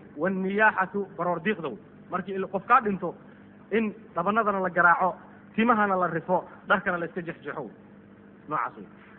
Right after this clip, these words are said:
Xadiiskana Muslim baa wariyey. Cuquubadiisu maxay tahay ninkii ku faana? Ninkii ku faana, qabiil ninkii ku faana iyo dhalasho, uu yidhahda, "Aniga maxaad iga taqaan? Reer hebel baana la yidhahdaa. Reer hebel ummadda kale oo dhan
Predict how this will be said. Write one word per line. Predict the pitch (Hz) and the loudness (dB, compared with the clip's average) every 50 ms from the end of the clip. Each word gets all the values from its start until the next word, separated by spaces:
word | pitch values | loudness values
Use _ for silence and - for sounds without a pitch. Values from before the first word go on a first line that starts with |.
| - - - | -20 -4 -2
Xadiiskana | - 170 196 208 - - 196 180 175 | 0 0 0 0 0 2 0 2 2
Muslim | 170 175 160 - 170 151 | 0 -2 -4 -4 -6 -4
baa | 143 135 127 | -2 -2 -4
wariyey. | 123 123 120 120 117 107 101 - - - - - - - - - - - - - - - - - - - 50 - - - - - 50 50 50 50 - - - - - - - - - - - - - - - - - - - - | -4 -6 -6 -8 -8 -10 -12 -14 -20 -20 -20 -20 -20 -20 -20 -20 -20 -20 -20 -20 -20 -20 -20 -20 -20 -20 -20 -20 -20 -20 -20 -20 -20 -20 -20 -20 -20 -20 -20 -20 -18 -18 -18 -18 -20 -20 -20 -20 -20 -20 -20 -20 -20 -20 -6 0
Cuquubadiisu | - 247 220 240 302 339 339 370 339 330 311 311 311 262 | 2 4 6 8 8 8 8 8 8 8 4 2 2 0
maxay | 240 226 240 269 247 | 0 2 0 0 0
tahay | - 240 233 240 | 0 0 0 0
ninkii | 233 247 220 - 214 220 220 220 208 - - - - - | 0 -4 -6 -6 -4 -4 -4 -4 -6 -10 -14 -20 -10 -8
ku | 247 220 | -8 -4
faana? | - 196 165 151 147 147 - - - - - - - - - - - - - | -2 -2 -2 -2 -4 -6 -8 -12 -18 -20 -20 -20 -20 -20 -20 -20 -20 -14 -6
Ninkii | 147 196 220 - - 208 196 | -4 -2 -2 -2 -2 -6 -4
ku | - 294 269 196 | -4 -4 -4 0
faana, | - 220 185 170 165 170 165 156 - - - - - - - - - - - | 2 4 4 4 2 0 -2 -4 -10 -18 -20 -20 -20 -20 -20 -20 -20 -18 -2
qabiil | - 202 202 254 277 220 | 0 2 2 2 2 0
ninkii | 214 214 185 202 | 0 -2 -2 -2
ku | - 208 | -2 -2
faana | 180 180 170 156 151 143 139 - - | 0 0 0 0 0 -2 -4 -6 -8
iyo | 175 170 | -4 0
dhalasho, | 151 170 175 170 - 170 - - | 2 2 2 2 0 -6 -12 -10
uu | 175 | -6
yidhahda, | 170 170 170 170 170 | -2 -2 0 0 0
"Aniga | 190 208 196 | -2 -4 0
maxaad | 180 196 190 | 0 0 0
iga | 180 180 | 0 -2
taqaan? | 160 160 170 165 | -4 -2 0 0
Reer | 190 180 | 2 2
hebel | 180 180 170 | 2 0 0
baana | 160 160 151 147 | -2 -4 -2 -4
la | 143 | 0
yidhahdaa. | 139 135 - - 123 104 - - - - - - - - - - - - - - - - - - - - - - | 2 2 2 2 0 -6 -18 -20 -20 -20 -20 -20 -20 -20 -20 -20 -20 -20 -20 -20 -20 -20 -20 -20 -20 -20 -2 2
Reer | 220 262 247 | 4 4 4
hebel | 220 208 202 202 | 4 0 -2 -4
ummadda | 202 226 202 202 | -6 -4 -4 -4
kale | 202 202 202 | -4 -4 -4
oo | 220 | -4
dhan | 247 | -4